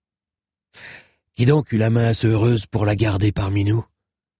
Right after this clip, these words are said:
S'enquit Cohir de Thèves avec élan. La dame de verre le considéra avec une expression singulière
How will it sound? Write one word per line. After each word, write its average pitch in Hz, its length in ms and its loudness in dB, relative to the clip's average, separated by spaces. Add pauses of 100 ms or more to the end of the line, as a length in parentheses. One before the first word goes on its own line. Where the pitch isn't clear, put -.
(280)
S'enquit 98 460 -2
Cohir 95 400 0
de 82 100 -2
Thèves 101 300 0
avec 82 280 -2
élan. 65 380 -6 (1500)
La 90 120 -2
dame 123 320 0
de 113 120 -2
verre 127 560 0 (540)
le 107 160 0
considéra 135 580 0
avec 123 240 -2
une 117 100 -2
expression 117 520 -2
singulière 98 840 0